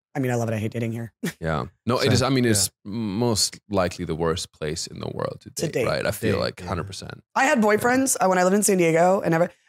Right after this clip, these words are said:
Speaker 1: I had boyfriends every year, da, da, da, and the moment I moved to L A, it has been
Speaker 2: Yeah.
Speaker 1: Mm-hmm.
Speaker 2: Yeah, that makes sense. Well,
Speaker 1: There's too many options here.
Speaker 2: Yeah, it's also sad that, like, people have with, um, people have expectations about you based on the way you look. And it's kinda sad because we do that. It,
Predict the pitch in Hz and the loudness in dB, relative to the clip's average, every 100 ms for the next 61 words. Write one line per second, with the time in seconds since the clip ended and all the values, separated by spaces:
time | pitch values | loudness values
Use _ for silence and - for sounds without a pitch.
0 | - 262 233 202 160 196 247 254 247 247 | 0 2 4 2 4 4 2 2 2 4
1 | 226 233 240 185 175 165 196 220 202 - | 4 4 4 2 2 2 2 2 2 2
2 | 170 165 185 160 147 156 139 - - _ | 4 4 2 0 0 -2 -2 -8 -20 _
3 | _ _ 131 123 90 80 147 147 135 170 | _ _ -8 -2 0 -2 -6 -10 -8 -10
4 | 175 _ _ _ - - - 76 - - | -12 _ _ _ -18 -14 -10 -10 -10 -10
5 | - - 80 80 - 240 208 156 147 - | -12 -10 -8 -8 -6 -2 0 0 0 -2
6 | 135 131 131 - _ - 104 104 - 107 | -2 0 -2 -4 _ -2 0 2 0 2
7 | 160 165 185 - 113 101 85 85 82 - | 2 2 2 2 0 0 0 -2 -4 -6
8 | 92 95 85 82 78 95 101 - 104 98 | -4 -2 0 0 -2 -2 -2 -2 0 2
9 | 90 85 82 80 76 - _ _ _ - | 4 2 0 -4 -6 -12 _ _ _ -16
10 | - 107 104 90 98 95 85 95 92 - | -6 -2 0 -2 -4 -6 -4 -2 0 -2
11 | 82 78 80 73 82 82 82 87 - 85 | -2 -2 -2 -2 -4 -2 0 -2 -2 -2
12 | 80 80 82 123 139 175 160 185 160 110 | -2 0 0 0 0 0 2 2 2 0
13 | 110 107 110 131 120 - _ 110 | 2 2 2 2 2 0 _ -12